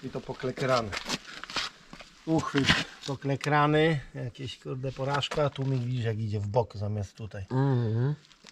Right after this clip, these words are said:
Speaker 1: Tutaj poprzerabiane wszystko. Widzisz, jakieś dorobione blacha. Blacha pod siedzeniem, jest tragedia. Jest pognięta. Brak uchwytu. Siedzenie ogólnie. Tu
Speaker 2: Ogólnie.
Speaker 1: jest, tu jest, y, wycięta dziura.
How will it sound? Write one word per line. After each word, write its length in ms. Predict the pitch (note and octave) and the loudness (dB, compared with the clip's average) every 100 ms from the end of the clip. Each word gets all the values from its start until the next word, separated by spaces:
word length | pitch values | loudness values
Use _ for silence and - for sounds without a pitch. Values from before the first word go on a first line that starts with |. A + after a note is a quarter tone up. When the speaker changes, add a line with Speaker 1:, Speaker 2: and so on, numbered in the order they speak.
| - - - - - | -16 -10 -8 -4 -2
Speaker 1:
Tutaj 280 | D#3 D3 C3 | -2 0 0
poprzerabiane 720 | B2+ - C#3+ C3+ C#3+ C3+ C3+ | -2 -4 -2 2 2 2 0
wszystko. 460 | B2 C#3 - - A#2+ | -2 -6 -8 -6 -4
Widzisz, 280 | A#2+ B2 A#2 | -4 -4 -6
jakieś 220 | - G#2+ | -10 -6
dorobione 460 | C3 B2 B2+ B2 | -4 -2 -2 0
blacha. 440 | B2 C#3 B2 C#3 B2 - - - - - - - - - - - | 0 2 2 0 0 -4 -14 -16 -16 -16 -18 -20 -20 -20 -20 -4
Blacha 280 | C3+ C3 C3+ | -2 0 -2
pod 200 | C#3 - | -4 -2
siedzeniem, 420 | C#3 C3 C3 C3 | 0 2 2 6
jest 200 | C3 - | 6 6
tragedia. 480 | - C#3 C3 C#3 C3+ - - - - - - - - | 4 -2 0 0 -2 -6 -12 -14 -14 -16 -16 -18 -12
Jest 220 | A2+ - | -10 -4
pognięta. 680 | A2 A2 C3 C3 C#3 B2+ A#2 - - - - - - - | 0 4 6 6 6 6 4 0 -4 -4 -18 -20 -20 -4
Brak 160 | A#2+ G#2+ | 0 2
uchwytu. 580 | C3+ - C#3 B2 C3+ A#2 G#2+ - _ _ - - - - - - - - | 0 6 8 8 8 4 2 -8 _ _ -20 -18 -18 -20 -20 -20 -20 -20
Siedzenie 480 | - B2+ A2+ A#2+ A#2 | -8 -2 2 2 4
ogólnie. 360 | G#2 A2+ A2 G#2 - - - | 2 2 2 2 -2 -12 0
Tu 80 | C#3+ | 8
Speaker 2:
Ogólnie. 220 | D3 E3 | 10 10
Speaker 1:
jest, 220 | D3+ - - | 8 2 4
tu 100 | D#3+ | 8
jest, 440 | D3+ C#3+ - - C#3 | 10 8 4 -6 -2
y, 280 | C3 B2+ A#2 | 0 0 2
wycięta 480 | A#2+ - C3 C3+ | 0 0 0 0
dziura. 440 | C#3 D3+ C#3+ C#3 | 4 6 6 4